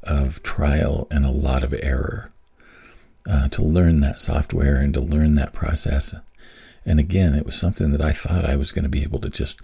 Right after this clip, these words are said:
take all the old skills that I had and transfer 'em over. That wasn't the case. And so, as the story goes, once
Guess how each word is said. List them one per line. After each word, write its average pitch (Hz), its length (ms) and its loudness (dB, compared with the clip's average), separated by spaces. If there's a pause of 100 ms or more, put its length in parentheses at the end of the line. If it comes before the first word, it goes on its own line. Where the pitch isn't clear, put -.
(360)
take - 200 2
all 78 120 2
the 67 120 -2
old 85 220 0
skills - 400 -6
that - 140 -6
I 67 60 0
had 73 240 0
and 78 120 -2
transfer 78 480 0
'em 69 140 -2
over. 71 360 -4 (640)
That - 200 -6
wasn't 87 340 2
the 69 80 -6
case. - 520 -6 (2000)
And 98 260 2
so, 98 540 0 (1000)
as 80 220 2
the 78 100 -2
story 65 340 0
goes, 73 540 0
once 82 500 2